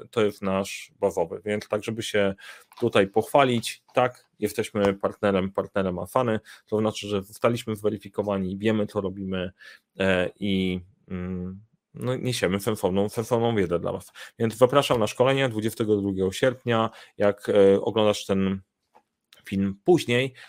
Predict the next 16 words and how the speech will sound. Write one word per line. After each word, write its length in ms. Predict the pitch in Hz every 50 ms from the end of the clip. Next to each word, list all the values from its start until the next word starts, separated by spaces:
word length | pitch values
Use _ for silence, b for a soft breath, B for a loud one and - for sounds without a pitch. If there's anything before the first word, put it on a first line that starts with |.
| B B _ -
to, 380 | - 135 127 123 127 120 113 127 131
e, 80 | 135 135
kliknij, 680 | 135 - - 180 151 - - 131 120 113 110 107 110
e, 200 | 107 107 107 110
kliknij 400 | 110 - - 123 120 - 117 107
w 60 | 101
opis 260 | 101 98 - 104 101 101
do 120 | 104 107
wideo 440 | 110 147 160 165 147 135 131 127 -
i 80 | - -
tam 140 | 120 107 107
będzie 360 | 104 104 101 104 95 92 92
link 260 | 95 95 95 98 95
do 120 | 95 90
aktualnego 500 | 87 90 - - 87 90 90 90 92 -
szkolenia. 360 | - - - 98 95 - -